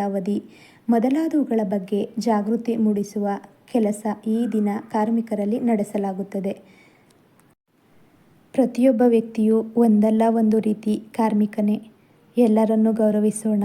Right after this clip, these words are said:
ಎಲ್ಲರನ್ನೂ ಬೆಳೆಸೋಣ. ಇಲ್ಲಿ ಯಾರೂ ಕೀಳಲ್ಲ, ಯಾರೂ ಮೇಲಲ್ಲ. ಎಲ್ಲರನ್ನೂ ಸಮಾನತೆಯಿಂದ ನೋಡಿ ಗೌರವಿಸೋಣ.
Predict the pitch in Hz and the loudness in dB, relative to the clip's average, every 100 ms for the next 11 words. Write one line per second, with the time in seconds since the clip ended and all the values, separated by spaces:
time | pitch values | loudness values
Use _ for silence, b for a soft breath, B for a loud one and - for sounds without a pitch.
0 | 202 - _ - 226 208 214 214 220 208 | -4 -8 _ 0 2 2 2 2 2 0
1 | 208 202 - 214 202 202 - - - 214 | 0 -2 -2 -2 -2 -4 -8 -8 -2 2
2 | 220 214 208 208 247 247 233 208 202 202 | 4 2 2 2 0 2 2 2 0 0
3 | 208 - 220 214 214 233 226 208 202 202 | -4 -2 0 2 2 2 2 2 0 -2
4 | 202 208 b b b b - 226 214 220 | -4 -6 b b b b 0 4 4 4
5 | 214 208 208 - - - 233 202 233 269 | 2 2 0 -2 -10 -8 -2 2 4 2
6 | 269 220 214 208 208 208 208 202 208 214 | 2 0 2 2 2 2 2 0 0 2
7 | 208 208 202 - 208 | 2 0 -2 -2 -2